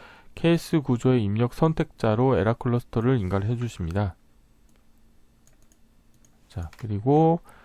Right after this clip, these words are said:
에러가 있는 경우는 에러, 에러 정보를 그냥 출력으로 내보내주면 되겠고요. 자,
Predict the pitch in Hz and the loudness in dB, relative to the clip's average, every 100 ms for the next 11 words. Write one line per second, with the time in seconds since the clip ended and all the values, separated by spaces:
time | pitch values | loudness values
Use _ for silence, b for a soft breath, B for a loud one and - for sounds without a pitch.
0 | b b 95 104 120 120 123 120 101 113 | b b -2 2 2 4 4 4 2 -2
1 | 123 113 104 98 117 131 131 - 104 120 | 0 0 0 0 2 2 0 0 0 0
2 | - _ - 104 117 123 101 95 98 101 | -2 _ -4 2 4 4 2 -2 -2 -2
3 | 104 98 123 170 170 - 110 104 107 143 | 0 0 2 2 2 0 0 -2 -4 -2
4 | 143 135 107 104 107 107 104 101 - - | 0 0 0 0 2 2 0 -2 -8 -18
5 | - 101 92 85 90 147 143 123 - - | -8 -6 -4 -6 -6 -4 -4 -4 -12 -20
6 | - _ _ _ _ _ _ _ _ _ | -20 _ _ _ _ _ _ _ _ _
7 | _ _ _ _ - - - B B B | _ _ _ _ -10 -10 -12 B B B
8 | B - - 101 78 | B -20 -6 -4 -4